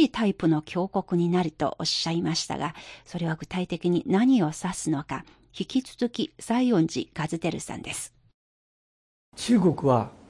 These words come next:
Speaker 2: これからもいろいろ困難、紆余曲折はあるかもしれないけど、必ず豊かな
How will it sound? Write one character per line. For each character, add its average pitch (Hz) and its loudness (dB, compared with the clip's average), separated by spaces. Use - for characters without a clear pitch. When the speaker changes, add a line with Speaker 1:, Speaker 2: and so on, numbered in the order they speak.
Speaker 2:
こ 190 2
れ 190 12
か 196 8
ら 185 10
も 143 4
い 127 4
ろ 160 2
い 170 2
ろ 170 4
困 185 2
難、 117 2
紆 196 10
余 147 8
曲 - -4
折 143 -2
は 151 6
あ - 6
る 160 4
か - -6
も 131 0
し - -8
れ 135 -2
な 123 0
い 117 -10
け - -10
ど、 139 -8
必 - 4
ず 202 6
豊 170 6
か 147 0
な 123 2